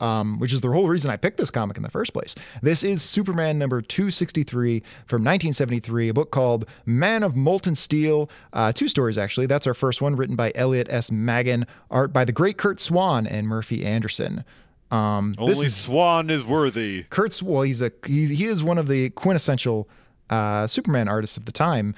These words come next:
Speaker 1: And it's got, we've got a great Neil Adams cover, by the way. See a dynamic pose? The, that
Speaker 2: Very
Speaker 1: classic
Speaker 2: dynamic.
Speaker 1: dynamic pose where he's got, like, one knee down and he's, and he's staring right at you.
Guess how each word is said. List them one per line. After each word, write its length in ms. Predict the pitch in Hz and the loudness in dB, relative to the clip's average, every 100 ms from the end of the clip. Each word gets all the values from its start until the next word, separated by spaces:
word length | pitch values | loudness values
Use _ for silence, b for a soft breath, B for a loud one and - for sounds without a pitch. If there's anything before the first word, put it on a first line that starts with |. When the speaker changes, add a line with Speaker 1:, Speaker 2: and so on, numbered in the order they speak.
| B | B
Speaker 1:
And 100 | 135 | 0
it's 80 | 139 | 2
got, 160 | 175 156 | 4 4
we've 120 | 147 | 4
got 100 | 165 | 4
a 80 | 135 | 2
great 240 | 160 175 | 0 0
Neil 300 | 127 151 160 | 2 2 2
Adams 260 | 147 151 120 | 2 0 0
cover, 300 | 170 170 110 | 0 0 0
by 140 | - | -2
the 100 | - | -4
way. 260 | 101 50 - _ _ _ - | -4 -6 -10 _ _ _ -8
See 140 | - | -2
a 80 | 113 | -2
dynamic 500 | 110 117 117 135 127 | 2 2 2 0 0
pose? 500 | - 135 254 - - b b - | 0 0 0 -4 -6 b b -4
The, 160 | 113 110 | -4 -2
that 200 | 117 113 | -2 -2
Speaker 2:
Very 100 | - | 0
Speaker 1:
classic 400 | 139 143 139 135 | 0 0 0 -2
Speaker 2:
dynamic. 180 | 85 85 B B - | -4 -12 B B -4
Speaker 1:
dynamic 480 | 117 131 131 143 139 | 2 2 4 2 0
pose 300 | 151 147 135 | 2 2 2
where 60 | 131 | 0
he's 80 | 120 | 2
got, 120 | 127 | 2
like, 140 | 123 | 2
one 260 | 120 135 135 | 0 0 2
knee 180 | 139 135 | 0 0
down 460 | 123 127 151 160 | 2 2 2 2
and 140 | 127 110 | 0 -2
he's, 160 | 101 | -4
and 100 | 113 | -4
he's 100 | 110 | -2
staring 440 | - - 139 143 135 | -4 0 2 2 2
right 160 | 131 | 2
at 260 | 123 135 - | 2 0 0
you. 160 | 175 | 0